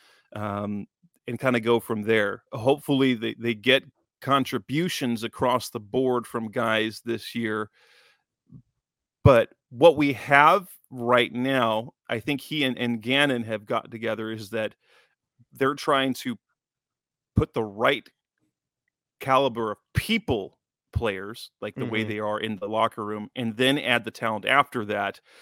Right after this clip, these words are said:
Speaker 1: So they, you might, you might see them take a greater risk over the next year or two on guys who aren't necessarily, like, ev-, like,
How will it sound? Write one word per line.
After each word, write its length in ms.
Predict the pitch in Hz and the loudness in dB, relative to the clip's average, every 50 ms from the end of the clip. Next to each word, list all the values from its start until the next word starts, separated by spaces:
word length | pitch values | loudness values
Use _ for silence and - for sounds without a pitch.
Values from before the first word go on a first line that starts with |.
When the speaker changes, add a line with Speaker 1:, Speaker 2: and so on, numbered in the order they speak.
| - - - _ _ _ | -20 -20 -20 _ _ _
Speaker 1:
So 220 | _ - - 147 135 | _ -2 2 2 4
they, 160 | 127 147 135 143 | 4 4 2 0
you 160 | - 156 151 156 | 0 0 0 0
might, 420 | 151 147 147 160 165 - - 151 - _ _ _ | 2 2 0 0 0 -4 -10 -18 -20 _ _ _
you 160 | 147 139 135 | -4 -4 -2
might 300 | 135 131 139 143 147 - | 0 0 0 -2 -2 -4
see 160 | - - 160 | -6 -6 -4
them 160 | 139 127 117 | -4 -2 -4
take 300 | 113 - - 131 135 - | -4 -2 -2 -2 -2 -2
a 40 | 131 | -6
greater 360 | 117 - 127 120 117 113 117 | -6 -2 0 0 0 0 0
risk 260 | 113 113 113 - - | -2 -2 -4 -4 -4
over 140 | 120 113 107 | -6 -6 -6
the 100 | 110 117 | -6 -6
next 300 | 113 113 110 - - - | -6 -6 -6 -8 -10 -10
year 160 | 120 120 117 | -6 -6 -4
or 100 | 110 107 | -4 -6
two 400 | 101 - - 117 117 117 110 104 - _ _ _ _ _ _ | -6 -8 -8 -6 -6 -6 -6 -8 -12 _ _ _ _ _ _
on 200 | 127 120 113 120 | -4 -2 -2 0
guys 460 | 113 123 117 120 120 120 120 120 - | 4 6 6 8 6 6 4 2 -2
who 420 | - - 127 123 120 117 110 107 - _ _ _ _ _ _ _ _ _ _ _ _ | -4 -4 -2 0 0 0 -2 -4 -6 _ _ _ _ _ _ _ _ _ _ _ _
aren't 460 | 143 139 143 147 139 - - - - - _ | 0 2 4 4 2 0 -4 -10 -14 -14 _
necessarily, 800 | - 139 135 143 131 - 127 113 - - 139 135 139 127 123 120 120 | -4 -2 0 0 -2 -2 -6 -8 -2 0 0 2 2 2 0 0 0
like, 220 | 110 113 110 - - | 0 -2 -2 0 0
ev-, 200 | 131 123 104 85 | -2 -2 -2 -2
like, 180 | 120 110 - | -4 -6 -6